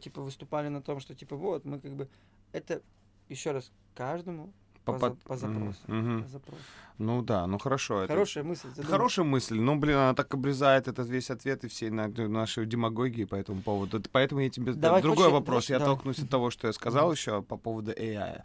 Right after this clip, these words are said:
Speaker 2: Ты
Speaker 1: Мгм.
Speaker 2: слышал, как ин-, ин-, искусственный интеллект переделал, это, э, регенерировал
Speaker 1: Да, да, музыку.
Speaker 2: Нирвану, Эми Уайнхаус?
Speaker 1: Что, что еще раз?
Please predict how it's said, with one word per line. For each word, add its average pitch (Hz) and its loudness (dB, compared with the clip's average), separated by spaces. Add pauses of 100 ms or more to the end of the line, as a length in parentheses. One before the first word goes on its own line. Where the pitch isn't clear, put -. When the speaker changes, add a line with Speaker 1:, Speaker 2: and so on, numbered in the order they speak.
(200)
Speaker 2:
Ты - -6
Speaker 1:
Мгм. 117 -2
Speaker 2:
слышал, 214 0
как 127 -2
ин-, 123 2
ин-, 101 -2
искусственный 120 -4
интеллект 123 0
переделал, 113 -4
это, 110 -4
э, 110 -4 (180)
регенерировал 127 0
Speaker 1:
Да, 165 2
да, 123 2
музыку. 120 -2
Speaker 2:
Нирвану, 139 4
Эми 117 2
Уайнхаус? 117 2 (640)
Speaker 1:
Что, - -8
что - -8
еще - -4
раз? - -8